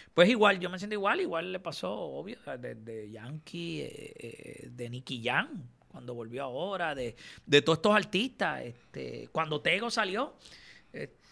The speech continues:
¿qué iba a entender al principio? Pues Tego, está bien, fue una revolución, pero antes de eso n-, nadie sabía, muchos decían que,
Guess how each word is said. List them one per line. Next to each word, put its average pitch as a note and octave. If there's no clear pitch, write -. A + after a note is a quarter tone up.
¿qué G3+
iba A3+
a A3+
entender G#3+
al G#3+
principio? E3+
Pues D3
Tego, D#3
está G#2
bien, A#2+
fue F3+
una C#3
revolución, C3+
pero A#3+
antes D#3
de D3+
eso D3+
n-, C#3
nadie A#2+
sabía, E3
muchos C#3+
decían D3
que, B2+